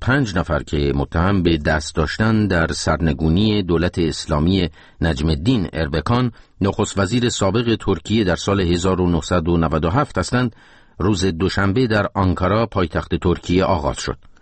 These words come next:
یکی از متهمان، ژنرال اسماعیل حکی کارادای، فرماندهٔ کل نیروهای مسلح وقت است که اکنون هشتاد و یک سال دارد. شورای امنیت ملی وقت ترکیه دولت اربکان،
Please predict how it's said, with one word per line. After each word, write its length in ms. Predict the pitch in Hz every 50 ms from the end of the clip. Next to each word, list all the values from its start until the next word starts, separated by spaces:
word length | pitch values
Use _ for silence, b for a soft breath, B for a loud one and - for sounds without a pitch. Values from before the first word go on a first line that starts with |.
| b b b b b b b
یکی 220 | - 92 - - 95
از 320 | 92 87 80 71 67 67
متهمان، 560 | 76 82 78 - - 85 82 90 110 117 113 104 b b b b b b b b -
ژنرال 520 | 78 78 101 101 98 95 107 123 135 123 - -
اسماعیل 560 | 101 - - - 95 92 87 101 120 120 113
حکی 380 | 80 85 82 - - 80 78 78
کارادای، 600 | - - 92 82 85 78 80 107 117 120 120 117 B B B B _
فرماندهٔ 540 | - - 92 87 92 92 92 92 113 127 117
کل 260 | - - 120 110 113
نیروهای 480 | 110 98 90 87 90 82 82 101 101 104
مسلح 520 | 98 90 80 - 90 82 82 85 78 78 69
وقت 260 | 76 107 113 - -
است 300 | 104 98 101 - - -
که 120 | - 92 80
اکنون 320 | 73 - - 104 110 107 B B B B
هشتاد 460 | - 82 - - - - 80 76 67
و 60 | 78 80
یک 300 | 85 110 120 107 - -
سال 240 | - 78 69 67
دارد. 360 | 64 - 67 60 57 - - - b b b b b b b b b b b b -
شورای 360 | - - 120 123 147 143 139
امنیت 380 | 123 107 98 98 107 107 - 117
ملی 420 | 107 107 95 85 80 90 101 101
وقت 300 | 82 104 117 - - 107
ترکیه 640 | 101 - - 85 78 - - 78 85 104 113 110 B B B B B B -
دولت 300 | - 85 90 107 110 - -
اربکان، 760 | 101 101 92 92 90 78 73 82 78 - - 120 123 120